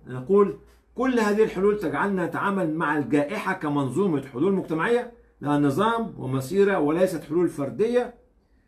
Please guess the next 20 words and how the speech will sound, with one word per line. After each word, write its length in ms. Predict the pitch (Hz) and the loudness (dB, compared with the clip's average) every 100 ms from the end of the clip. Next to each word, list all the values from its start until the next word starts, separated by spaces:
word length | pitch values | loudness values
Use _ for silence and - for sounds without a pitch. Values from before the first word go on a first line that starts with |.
| _ _ 113 | _ _ -16
انفعالية 920 | - 139 123 139 156 233 226 220 196 - | -6 0 4 4 4 4 2 -2 -6 -12
عشوائية 680 | 139 135 143 143 175 185 170 | -12 -4 -2 0 0 0 -2
متخبطة 600 | 156 151 117 120 139 127 | -4 -10 -8 -4 -4 -4
ومتضاربة. 440 | 127 101 87 - _ _ _ _ | -6 -10 -12 -14 _ _ _ _
ألخص 420 | 175 277 269 196 147 | 0 2 0 -4 -4
ما 120 | 151 | -4
قلته 600 | 143 147 165 185 170 - - _ _ - | -2 -2 2 4 4 0 -16 _ _ -16
في 60 | |
خلال 380 | 110 143 170 - | -6 0 2 2
النصف 440 | 120 127 160 - - | -2 -8 -8 -10 -6
ساعة 400 | 156 135 131 123 - | -4 -2 -4 -8 -12
الماضية 760 | 120 120 117 117 180 226 240 - _ _ _ | -12 -8 -6 2 4 4 2 -6 _ _ _
في 560 | - 190 220 214 208 135 | -6 0 2 2 0 -6
التسعة 600 | 127 - 202 202 165 165 165 - | -12 -4 -2 0 0 0 -2 -10
محاور 640 | 117 117 135 160 165 160 127 | -12 -8 -2 2 4 4 2
التي 320 | 135 139 120 | -2 -4 -6
تكلمت 680 | 113 117 135 147 143 - - | -6 -2 0 0 -2 -10 -16
فيها. 380 | - 110 71 - _ _ _ _ _ | -10 -10 -10 -16 _ _ _ _ _
هل 220 | 160 208 | 2 2
الكورونا 600 | 208 185 214 226 226 208 | 2 0 2 2 0 -4